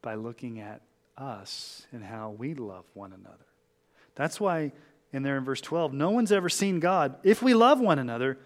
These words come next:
God abides in us and his love is perfected in us." So God's love is perfected. God's love is complete in us. So the question is, okay,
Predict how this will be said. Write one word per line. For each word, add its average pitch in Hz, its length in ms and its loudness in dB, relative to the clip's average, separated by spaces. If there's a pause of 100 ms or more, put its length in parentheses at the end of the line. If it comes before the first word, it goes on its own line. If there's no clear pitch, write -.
(460)
God 170 280 6
abides 160 520 2
in 139 100 2
us 131 240 0
and 139 160 -6
his 127 260 -6
love 131 720 -2 (300)
is 127 480 -2 (480)
perfected 143 540 -6
in 98 160 -16
us." - 400 -20 (1900)
So 151 240 -2
God's 160 380 2
love 151 340 2
is 135 100 -6
perfected. 139 680 -4
God's 151 380 0
love 156 240 0
is 127 100 -8
complete 156 360 -6
in 123 100 -4
us. 110 140 -10
So 151 80 -6
the 143 80 -4
question 190 360 0
is, 131 140 -4 (240)
okay, 147 220 -2